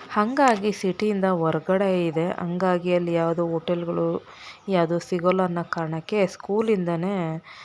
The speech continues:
ಆ, ಒಂದು ಟಿಫನ್‌ದು ವ್ಯವಸ್ಥೆ ಮಾಡಿದ್ರು. ಟೋಕನ್ ತೊಗೊಂಡ್ಬಿಟ್ಟು ಟಿಫನ್ ತಗೊಳ್ಳೋ ಥರ.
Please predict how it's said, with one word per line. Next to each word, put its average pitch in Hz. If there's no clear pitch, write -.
ಆ, 180
ಒಂದು 160
ಟಿಫನ್‌ದು 175
ವ್ಯವಸ್ಥೆ 160
ಮಾಡಿದ್ರು. 160
ಟೋಕನ್ 165
ತೊಗೊಂಡ್ಬಿಟ್ಟು 165
ಟಿಫನ್ 165
ತಗೊಳ್ಳೋ 165
ಥರ. 170